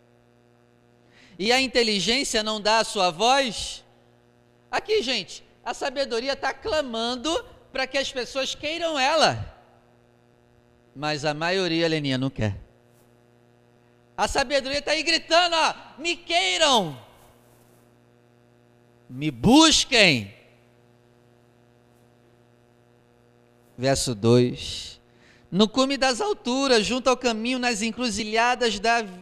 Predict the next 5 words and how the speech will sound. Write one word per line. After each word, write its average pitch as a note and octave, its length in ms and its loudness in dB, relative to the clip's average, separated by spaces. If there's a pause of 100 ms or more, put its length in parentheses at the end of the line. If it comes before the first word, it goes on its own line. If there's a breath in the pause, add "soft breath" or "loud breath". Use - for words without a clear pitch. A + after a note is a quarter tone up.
das G#3+ 240 -2
veredas, G#3+ 760 -2 (240 soft breath)
ela E3+ 200 -2
se - 160 -4
coloca. D3 640 2